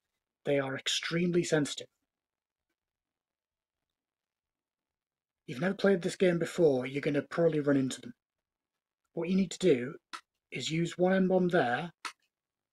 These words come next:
and there to get past them. Use the N-bombs, don't worry about, uh, running out. There's some more goodies down there if you want them.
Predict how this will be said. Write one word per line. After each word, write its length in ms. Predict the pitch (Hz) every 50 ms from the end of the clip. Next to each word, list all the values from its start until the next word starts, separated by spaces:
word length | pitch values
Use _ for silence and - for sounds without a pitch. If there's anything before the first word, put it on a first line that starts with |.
| _ _ _ _ _ _ _ -
and 160 | - 131 127
there 240 | 151 147 135 127 123
to 120 | - -
get 140 | 127 147 -
past 300 | - 147 135 - - -
them. 180 | 127 113 107 - - - _ _ _ _ _ _ _ - - _ - - - - - - _ - -
Use 220 | 147 151 180 202 202
the 120 | 226 208
N-bombs, 420 | 190 175 170 165 170 165 165 151 -
don't 240 | 170 160 165 165
worry 260 | 160 160 156 151 147 147
about, 360 | 139 147 147 147 147 - - _ - - -
uh, 400 | 143 143 139 139 135 135 131 - - _ _ -
running 240 | 151 143 143 139 131
out. 240 | 120 117 127 - - - _ _ _ _ _ _ _ _ _ -
There's 200 | - - - -
some 300 | - - 143 135 135 143
more 200 | 160 160 156 160
goodies 260 | 165 151 143 135 127
down 200 | - 139 135 127
there 160 | 131 131 127
if 120 | 123 -
you 80 | 143 139
want 220 | 135 131 131 131
them. 140 | - 113 110